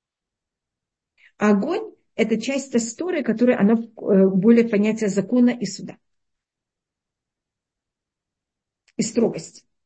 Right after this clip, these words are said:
Поэтому у нас есть разные, э, понятия в Торе, и поэтому нам нужно в какой-то мере, э, все эти части, без этого всего мы не можем.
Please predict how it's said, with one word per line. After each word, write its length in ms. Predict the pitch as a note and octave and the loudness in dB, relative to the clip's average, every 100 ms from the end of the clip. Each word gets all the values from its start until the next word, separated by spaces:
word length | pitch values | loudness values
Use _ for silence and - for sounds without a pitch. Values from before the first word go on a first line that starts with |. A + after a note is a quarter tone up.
| _ _ _ _ | _ _ _ _
Поэтому 240 | A#3 A#3+ | -2 4
у 40 | A#3 | 4
нас 220 | A#3+ A#3 | 4 2
есть 300 | A#3+ - - | 0 -2 -4
разные, 560 | G#3+ A3+ A3+ A3 A3+ - _ _ - | -4 0 0 0 -4 -12 _ _ -2
э, 200 | F#3+ F3+ | -2 0
понятия 560 | G3 G3+ A3 A3+ G3+ | 4 4 4 0 -2
в 100 | - | -4
Торе, 600 | - E4 D#4 A#3+ - - - | -6 -2 2 2 0 -12 -12
и 60 | G3+ | 0
поэтому 300 | A3+ A3+ G#3 | 2 6 6
нам 200 | G#3 G#3+ | 6 6
нужно 320 | A3+ A3+ A3 | 4 0 -4
в 100 | _ | _
какой-то 260 | - F#3+ | -2 2
мере, 460 | G3 G3+ G#3 G#3 - _ _ | 4 4 2 -2 -12 _ _
э, 260 | F#3+ F3+ F3 | -2 0 -2
все 200 | E3 B3 | 2 2
эти 120 | B3 | 2
части, 360 | - D#4 D#4 G3+ | 0 0 0 0
без 140 | F#3 | 0
этого 200 | A3 A3+ | 2 0
всего 220 | - B3 | 2 2
мы 120 | G#3 | 4
не 100 | G#3+ | 6
можем. 460 | A#3+ C4 A3+ - | 6 6 0 -4